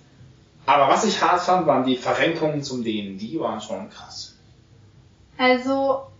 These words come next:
Speaker 2: gut, ich finde, man kann es nicht mit dem Yogakurs in San Diego vergleichen.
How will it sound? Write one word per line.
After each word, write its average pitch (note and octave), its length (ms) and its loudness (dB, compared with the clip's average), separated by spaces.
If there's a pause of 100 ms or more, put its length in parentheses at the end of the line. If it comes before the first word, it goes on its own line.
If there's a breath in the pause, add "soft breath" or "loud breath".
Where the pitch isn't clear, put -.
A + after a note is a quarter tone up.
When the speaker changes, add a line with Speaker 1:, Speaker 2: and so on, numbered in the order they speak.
(760)
Speaker 2:
gut, D4 260 4
ich - 220 -2
finde, D4 280 6
man B3 380 2 (300)
kann C4 240 4
es C4 280 -2
nicht B3+ 640 6
mit C4 140 2
dem A#3+ 140 0
Yogakurs A3+ 600 0
in A3+ 120 -4
San A3 240 2
Diego G#3+ 300 2
vergleichen. A3 680 0